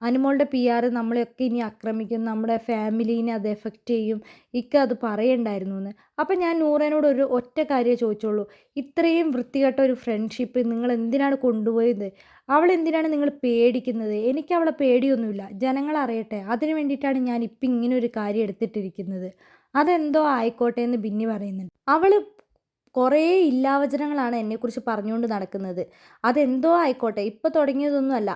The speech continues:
അത് അവളുടെ ഗെയിം ആയിരിക്കാമെന്ന് ബിന്നി പറയുന്നുണ്ട്. ലാലേട്ടൻ വരുന്ന എപ്പിസോഡൊക്കെ ശ്രദ്ധിച്ചിട്ടുണ്ടായിരുന്നെങ്കിൽ ഇങ്ങനെ ഒരു കാര്യം സംഭവിക്കില്ല എന്ന് പറയുന്നുണ്ട്. അതിന് എനിക്ക് നല്ല സ്ക്രീൻ സ്പേസ് ഒക്കെ കിട്ടുന്നുണ്ടായിരുന്നല്ലോ, ലാലേട്ടൻ്റെ എപ്പിസോഡിൽ എനിക്ക് നല്ലത് മാത്രമാണ് നടന്നിട്ടുള്ളതെന്നാണ് അക്ബർ പറയുന്നത്.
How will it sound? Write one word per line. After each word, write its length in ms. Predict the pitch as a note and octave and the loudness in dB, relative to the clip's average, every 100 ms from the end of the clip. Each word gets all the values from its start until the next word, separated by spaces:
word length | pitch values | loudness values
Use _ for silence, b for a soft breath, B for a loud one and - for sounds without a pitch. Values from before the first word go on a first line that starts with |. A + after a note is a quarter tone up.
| - | -4
അത് 180 | B3 | -2
അവളുടെ 280 | E4 E4 E4 C4 | 0 0 0 0
ഗെയിം 360 | C4 C4 C#4 D4+ | 0 0 0 0
ആയിരിക്കാമെന്ന് 480 | C4+ B3 B3+ B3+ B3 | 0 -2 -2 -2 -2
ബിന്നി 300 | G#3+ A3 A#3 | -2 -2 -2
പറയുന്നുണ്ട്. 640 | G#3 F#3+ G3 F#3+ E3+ F3 - B B | -2 -2 -4 -8 -6 -6 -8 B B
ലാലേട്ടൻ 560 | B3 C4+ D#4 F4 F#4 F#4 E4 | 2 4 6 2 0 0 2
വരുന്ന 280 | C4+ C#4 | 2 2
എപ്പിസോഡൊക്കെ 720 | C4+ - A#3+ - C4 C4 B3+ | -2 -4 -6 0 0 0 -2
ശ്രദ്ധിച്ചിട്ടുണ്ടായിരുന്നെങ്കിൽ 1160 | B3+ G#3+ G#3 A3 A3 A#3 B3+ A3 G#3+ G#3+ G#3 A3+ | -6 -4 -4 -4 -4 -2 -2 -2 -4 -6 -4 -6
ഇങ്ങനെ 300 | G#3+ A3+ A#3+ | -4 -4 0
ഒരു 140 | A#3 A#3 | 0 -2
കാര്യം 300 | G#3+ G3+ A#3 | -2 -2 -4
സംഭവിക്കില്ല 640 | A#3 A3 A#3 C#4+ C#4+ C4 | -4 -4 0 0 0 -2
എന്ന് 140 | A3 G#3 | -2 -4
പറയുന്നുണ്ട്. 340 | F#3 F3+ E3 - B B B | -6 -8 -10 -12 B B B
അതിന് 260 | C4+ E4 | 0 2
എനിക്ക് 260 | F4 E4 D#4 | 0 0 0
നല്ല 160 | D#4+ D#4 | 0 -2
സ്ക്രീൻ 380 | D#4 C#4+ C4+ C4 | -4 -2 -2 0
സ്പേസ് 300 | D4 C#4+ C#4+ | 2 2 0
ഒക്കെ 160 | C4+ C4+ | -2 -4
കിട്ടുന്നുണ്ടായിരുന്നല്ലോ, 800 | A#3+ B3 B3+ B3 A3+ A3+ A3 A3 G#3 | -4 -2 0 0 0 -2 -2 0 0
ലാലേട്ടൻ്റെ 640 | A3+ A#3 C4+ C4+ C#4+ C#4 | 0 0 0 0 0 0
എപ്പിസോഡിൽ 540 | C4+ B3 C4 B3 B3 | 0 0 0 0 2
എനിക്ക് 220 | A#3 A3+ B3+ | 0 0 -2
നല്ലത് 380 | A#3+ A3 A3+ | -2 -2 -2
മാത്രമാണ് 440 | A#3+ G#3+ G#3+ G#3+ A3+ | -2 -4 -6 -6 -4
നടന്നിട്ടുള്ളതെന്നാണ് 720 | G#3 G3+ G3+ G#3+ G3+ G3 G3 B3+ A#3 | -4 -6 -4 -2 -2 -4 -6 -4 -4
അക്ബർ 300 | A3 A#3 B3 | 0 0 2
പറയുന്നത്. 380 | G3+ F3 F3 | 0 -4 -10